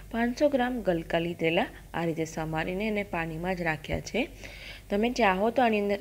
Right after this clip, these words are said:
એક બટાકું આની જોડે જ એડ કરી શકો છો, તમને ભાવે તો તમે એડ કરી શકો છો. તો હવે આપણે આ શાકને વઘારીશું. તો હવે કઢાઈની અંદર બે,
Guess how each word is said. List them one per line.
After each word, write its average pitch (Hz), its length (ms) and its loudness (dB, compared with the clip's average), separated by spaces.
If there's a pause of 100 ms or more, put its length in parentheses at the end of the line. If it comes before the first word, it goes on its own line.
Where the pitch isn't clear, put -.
એક 220 280 0
બટાકું 170 600 0
આની 165 180 0
જોડે 160 360 2
જ - 80 -4
એડ 156 240 2
કરી 160 300 -2
શકો 175 360 -2
છો, 190 220 -2 (380)
તમને 156 280 0
ભાવે 147 440 0
તો 220 100 -2
તમે 175 320 0
એડ 165 260 2
કરી 160 260 -2
શકો 160 320 -2
છો. 214 240 -4 (340)
તો 180 80 -8
હવે 180 320 2
આપણે 214 320 4 (120)
આ 190 120 2
શાકને 180 420 2
વઘારીશું. 165 840 -2 (1000)
તો 233 80 2
હવે 233 360 6
કઢાઈની 202 560 10
અંદર 233 240 2
બે, 208 340 0